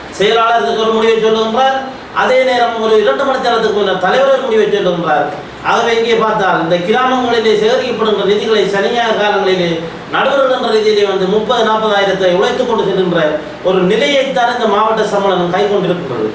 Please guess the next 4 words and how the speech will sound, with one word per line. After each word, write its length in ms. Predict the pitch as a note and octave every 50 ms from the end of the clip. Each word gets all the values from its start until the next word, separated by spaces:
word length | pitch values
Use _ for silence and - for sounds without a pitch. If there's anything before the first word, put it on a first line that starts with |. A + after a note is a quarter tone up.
| - - - - - - - - -
எனவே, 580 | D3 G3+ A3 A#3 B3+ B3+ B3+ B3+ C4 B3+ - -
இந்த 140 | F#3+ G#3 A3
மட்டக்களப்பு 640 | - G#3 G#3+ B3 B3+ B3+ C4 B3+ B3 B3 B3 A3
மாவட்டத்தில் 840 | A3 A3 A3 A3 A3 G#3 F3+ - - - - A#3+ B3+ C4 C4 - -